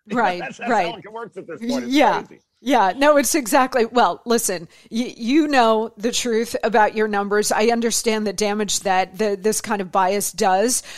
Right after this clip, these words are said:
Speaker 2: to lives and livelihoods, including yours, but this book is fantastic. It's taken off. You are on some bestseller list, so screw the New York Times. Who cares? No
Speaker 1: Screw
Speaker 2: one,
Speaker 1: 'em.
Speaker 2: no one,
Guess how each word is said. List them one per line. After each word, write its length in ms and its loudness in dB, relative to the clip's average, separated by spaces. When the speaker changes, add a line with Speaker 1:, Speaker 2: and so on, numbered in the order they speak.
Speaker 2:
to 180 -2
lives 420 4
and 140 -4
livelihoods, 800 -2
including 440 -4
yours, 380 0
but 320 -2
this 220 2
book 200 -2
is 140 -4
fantastic. 640 -2
It's 180 -4
taken 360 -4
off. 320 0
You 180 2
are 200 6
on 160 2
some 220 -2
bestseller 500 0
list, 220 -2
so 120 -2
screw 280 -2
the 140 -2
New 80 -6
York 260 -6
Times. 300 -6
Who 100 -4
cares? 400 -4
No 120 -6
Speaker 1:
Screw 120 -4
Speaker 2:
one, 160 -4
Speaker 1:
'em. 60 -10
Speaker 2:
no 100 0
one, 280 -2